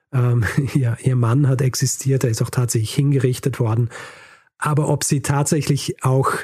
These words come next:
mit dieser schwarzen Flotte am Ärmelkanal herumgefahren ist und, äh, französische Adlige aus Wut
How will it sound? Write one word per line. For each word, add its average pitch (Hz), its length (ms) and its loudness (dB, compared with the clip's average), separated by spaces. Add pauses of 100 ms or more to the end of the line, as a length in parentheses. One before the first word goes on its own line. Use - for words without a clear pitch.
(640)
mit 127 180 0
dieser 127 160 2
schwarzen 127 480 0
Flotte 127 480 -2
am 123 120 -2
Ärmelkanal 127 640 0
herumgefahren 123 500 0
ist 120 240 0
und, 117 720 -2
äh, 123 140 0
französische 147 760 -2
Adlige 143 600 0
aus 127 260 0
Wut 139 340 0